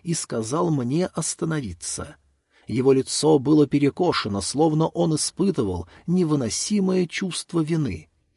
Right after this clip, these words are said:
Глядя на него, я вспомнил, как он был бледен, осматривая тело Анин на дереве. И тут я кое-что понял. «Паньзы, ты там что-то видел». Он кивнул, не решаясь заговорить,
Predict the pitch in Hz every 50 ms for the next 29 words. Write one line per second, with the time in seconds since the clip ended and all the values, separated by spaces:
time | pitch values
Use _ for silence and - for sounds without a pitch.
0 | _ _ - - 87 90 98 101 127 139 135 127 120 117 120 117 113 107 113 147
1 | 165 151 139 123 113 - - - - 143 175 180 165 160 165 160 151 - - 165
2 | 160 151 - 160 160 156 131 131 170 165 160 143 117 127 139 160 170 151 123 110
3 | 110 90 85 80 - - - - - - - - - - - - 180 180 170 165
4 | 165 165 160 165 165 156 - - - 170 170 160 160 160 - - 147 147 139 135
5 | 143 143 139 135 - 151 139 135 131 120 110 107 92 82 85 80 - - 78 -
6 | - _ _ _ - - - - 104 104 95 - - - 190 202 190 - 170 160
7 | 190 180 165 _ - - 175 175 170 165 - - - - 180 165 160 _ - 123
8 | 92 90 90 87 87 - - _ _ _ _ _ _ _ _ _ - 110 113 110
9 | 104 104 104 95 92 82 - - - _ _ _ _ _ _ _ - - 135 160
10 | 165 - - - 165 160 156 - - - - - 135 135 - - 139 135 127 117
11 | 110 107 98 90 87 87 78 - - - _ _ _ _ _ _ _ _ - 131
12 | 139 135 123 107 - 120 113 104 110 127 156 156 135 110 92 - - - - 185
13 | 185 180 165 156 - - - 170 175 170 160 151 131 143 143 156 160 147 156 151
14 | 156 151 143 123 95 - - -